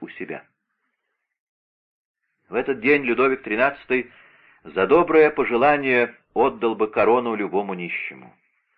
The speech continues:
Весёлый, лёгкий, живой, он поднялся из-за стола и сказал таким тоном, каким мог бы сказать Генрих четвёртый: «Господа, я иду к жене». Он вошёл к вам, и Перрон поднесла ему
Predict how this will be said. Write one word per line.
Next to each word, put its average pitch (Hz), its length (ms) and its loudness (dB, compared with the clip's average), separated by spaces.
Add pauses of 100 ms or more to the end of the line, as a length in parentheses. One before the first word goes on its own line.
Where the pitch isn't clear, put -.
(200)
Весёлый, 113 500 0
лёгкий, 104 420 0
живой, 127 440 0 (680)
он 113 160 -6
поднялся 135 600 -2
из-за 104 400 -6
стола 127 340 0
и 127 80 -2
сказал 113 420 -2
таким 110 300 -6
тоном, 135 420 -2 (300)
каким 123 300 -2
мог 127 200 -4
бы 117 120 -10
сказать 113 420 -2
Генрих 117 440 -6
четвёртый: 101 480 -2
«Господа, 104 640 2 (240)
я 95 280 -2
иду 117 140 -6
к - 100 -14
жене». 117 320 -4 (1160)
Он 135 160 -10
вошёл 127 300 -6
к - 80 -16
вам, 85 380 -2 (800)
и 90 140 -14
Перрон 113 540 0
поднесла 90 640 -6
ему 127 480 -8